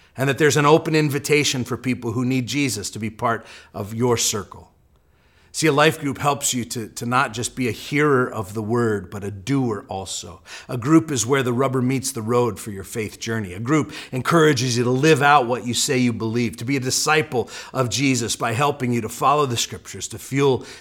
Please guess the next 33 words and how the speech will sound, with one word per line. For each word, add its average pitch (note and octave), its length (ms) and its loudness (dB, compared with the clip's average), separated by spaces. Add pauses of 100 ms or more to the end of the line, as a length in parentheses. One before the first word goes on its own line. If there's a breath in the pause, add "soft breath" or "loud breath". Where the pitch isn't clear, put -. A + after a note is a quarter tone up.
your A#2+ 120 0
spiritual A#2 420 -2
disciplines, A2 580 -4
to G#2+ 40 -10
develop C#3 460 2
your C3 120 -2
spiritual A#2 420 -4
gifts, G#2 240 -8
to C3 140 -4
endure C3+ 520 4 (220 loud breath)
your A#2 100 -2
trials, A2+ 520 -2
and G2 100 -10
to G#2 80 -12
fulfill G#2+ 640 -6 (420 soft breath)
your G#2 100 -6
mission. F#2 420 -6 (1040 loud breath)
And A#2+ 80 0
I'm C#3 80 2
gonna F3 180 4
wrap D3+ 260 6
up D3 160 2
by B2+ 120 0
saying B2+ 320 -2
something B2 320 -4
that, A2+ 160 -4
that's A#2+ 180 -8
gonna C3 180 -2
sound B2+ 320 0
weird B2+ 300 2
coming A2+ 300 -4
from G2 220 -8
me, D#2 240 -12